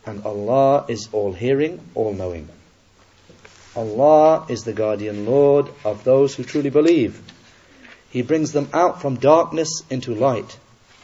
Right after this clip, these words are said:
And those who disbelieve, then their supporters are At-Taghut. They take them out from the light into darkness.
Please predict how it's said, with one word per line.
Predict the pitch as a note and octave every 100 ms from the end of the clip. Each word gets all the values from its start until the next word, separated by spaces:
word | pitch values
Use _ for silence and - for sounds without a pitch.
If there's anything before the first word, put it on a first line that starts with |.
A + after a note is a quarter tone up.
| _ _ - - - - _ _ _ _ _ _ _
And | C3 C#3
those | D3 E3 D#3+ D3+
who | D#3+
disbelieve, | D3 - G#3 G#3 B2+ A2 G2 F2 - - _ _ _ _ _ _ _ _ _ _ _ _ _ _ _
then | A#2 C#3 C3
their | C#3+ A3 A#3
supporters | G#3 D#3 - C3+ A2 F#2+ D#2+ - - _ _ _ _ _ _ -
are | A#2+ C#3 D3 D3 -
At-Taghut. | G#2+ - - A2 G#2 B2 E3+ A#2 - - _ _ _ _ _ _ _ _ _ _ _ - - _ _ - -
They | G#2 B2+ B2
take | C#3+ E3 D#3+
them | D#3+ E3 D#3+ - - _ _ _ _ -
out | D#3 F#3+ -
from | C#3
the | B2+
light | B2 D3+ E3+ - - - _ _ _ _ _
into | A#2 -
darkness. | G#2+ G#2 F#2+ F#2+ F2+ -